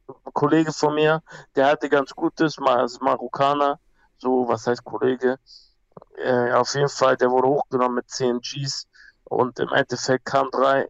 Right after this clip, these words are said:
drei, äh, raus, dass in diesen zehn Gramm, was jetzt für Deutsche allgemein so normales Kokain war,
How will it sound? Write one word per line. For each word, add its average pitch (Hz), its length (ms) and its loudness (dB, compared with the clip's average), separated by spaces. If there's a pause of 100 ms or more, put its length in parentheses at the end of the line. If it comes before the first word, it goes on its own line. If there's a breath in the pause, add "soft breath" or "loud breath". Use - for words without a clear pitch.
(160)
drei, 127 320 0
äh, 123 340 2
raus, 131 480 0
dass 123 220 -4
in 135 120 -8
diesen 135 300 -16
zehn 214 640 2
Gramm, 165 440 0 (440 soft breath)
was 135 240 -2 (120)
jetzt 147 200 -4
für 139 100 0
Deutsche 160 580 0
allgemein 160 840 0
so 139 160 -8
normales 151 460 0
Kokain 143 520 0
war, 107 180 -2